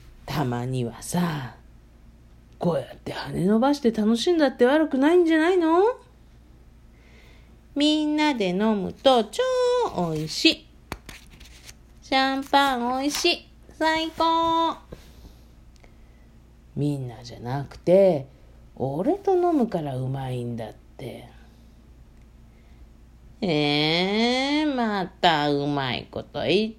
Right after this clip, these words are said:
ちゃって。ほんとだよ。世の中にはね、俺を指名できる女と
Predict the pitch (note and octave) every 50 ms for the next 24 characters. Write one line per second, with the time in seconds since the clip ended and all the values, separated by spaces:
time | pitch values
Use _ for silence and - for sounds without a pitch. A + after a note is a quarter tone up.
0 | - - - E4+ E4+ F4+ F4+ F4+ - - - - C#4+ C#4 D4 D4+ D#4 D#4+ E4 E4+
1 | F4 F4+ - - - - - - - - - - - - - - - - - -
2 | - - - - - - - - - - - - - - - - - - - -
3 | - - C#3 F#3 A#3+ D4 F4+ - - - F#4 F4 F4 E4 D4+ B3 G3+ F3 E3 D#3+
4 | D3 C#3 C3 B2+ - - - - B2 B2+ C3 C3 C#3 D#3 E3+ F3+ F3+ D#3+ C#3+ B2+
5 | - A#2 A#2+ B2 B2+ B2+ B2+ C3+ C3 C3 B2+ C#3+ F#3 A3 C#4 F4 G4+ - - -
6 | - - - - - - - - - G#3 G#3+ G#3+ A3+ C4+ D4 D4+ D4+ D4 D4 C#4+
7 | - - B3+ B3 B3+ C4+ C4+ C#4 C#4 C4+ C4 C4 C4 B3 - - B3 G#3+ F#3 D3
8 | C3+ C3 C3+ C3 C3 C3 C3 B2+ C3 - D3 C#3+ B2 C3+